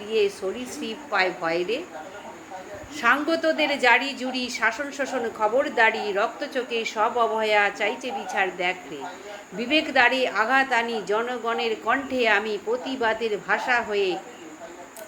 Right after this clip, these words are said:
পড়ছি ঝরে দেখ রে। সবার ঘরে গৌরীমা, সবার ঘরের মেয়ে, সব দেশেরই এই তিলোত্তমা, জ্বলছে বিচার চেয়ে, জ্বলছি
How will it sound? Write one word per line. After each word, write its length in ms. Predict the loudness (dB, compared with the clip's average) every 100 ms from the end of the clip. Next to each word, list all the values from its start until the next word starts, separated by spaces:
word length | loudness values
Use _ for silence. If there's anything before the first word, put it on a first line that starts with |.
| -14 -2
পড়ছি 340 | 0 0 0 -8 -2
ঝরে 240 | 2 2 2
দেখ 160 | 2 0 -2 -10
রে। 100 | -10 -12 -16 -18 -18 -16 -14 0
সবার 320 | 2 6 4 4
ঘরে 240 | 2 6 6 4
গৌরীমা, 540 | 2 2 2 -2 0 2 2 -2
সবার 300 | -2 0 2 2 0
ঘরের 300 | 2 2 0
মেয়ে, 320 | -4 -4 -2 -4 -8 -12 -18 -18 -4
সব 160 | 0 0 0
দেশেরই 360 | 0 0 2 2 2
এই 80 | -2
তিলোত্তমা, 640 | -2 0 0 0 -2 2 2 2
জ্বলছে 340 | 0 0 0 -4
বিচার 360 | -4 2 2 2 -2
চেয়ে, 260 | -2 -2 -6 -10 -12 -14 -16 -2
জ্বলছি 340 | 0 0 -4